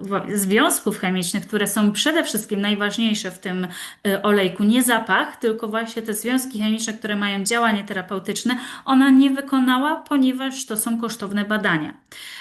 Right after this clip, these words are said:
Zaś natomiast kolejna firma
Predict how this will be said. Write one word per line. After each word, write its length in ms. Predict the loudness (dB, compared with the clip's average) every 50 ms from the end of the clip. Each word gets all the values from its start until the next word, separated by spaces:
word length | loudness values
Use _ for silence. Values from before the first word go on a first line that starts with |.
| -12 -8
Zaś 300 | -4 -4 -2 -2 -2 -2
natomiast 600 | -2 -2 -2 -2 -2 -2 0 0 0 -2 -4 -4
kolejna 500 | -2 0 2 2 4 4 4 4 2 2
firma 680 | 0 -2 -4 -2 -2 0 0 0 0 0 -2 -4 -10